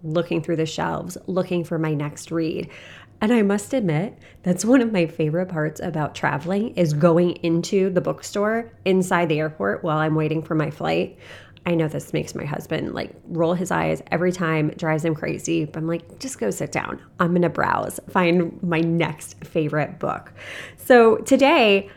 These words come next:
let's dive into a few of my favorites. And I would love to know, what do you recommend? I'm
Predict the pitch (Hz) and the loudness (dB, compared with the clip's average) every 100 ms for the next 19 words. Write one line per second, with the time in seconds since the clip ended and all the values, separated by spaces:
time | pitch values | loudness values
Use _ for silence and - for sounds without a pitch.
0 | - - 202 214 285 311 370 359 381 208 | -20 -6 0 4 2 2 0 2 4 4
1 | 175 185 180 - 202 180 185 190 196 - | 6 4 0 0 4 6 6 4 2 -8
2 | - - - 285 320 370 453 269 196 208 | -20 -6 -2 2 4 4 4 2 2 2
3 | 370 - - - - - - - - - | 0 -2 -4 -6 -10 -12 -20 -20 -20 -10
4 | 285 311 - 320 349 440 247 196 196 247 | -6 -6 -6 -6 -4 -2 2 2 2 2
5 | 214 262 143 - - - - 160 220 - | 2 0 -2 -4 -10 -20 -8 -2 -2 0
6 | - 370 170 208 302 214 190 175 156 147 | 6 6 6 2 2 0 -2 -2 0 -2
7 | - - - 262 | -6 -10 0 0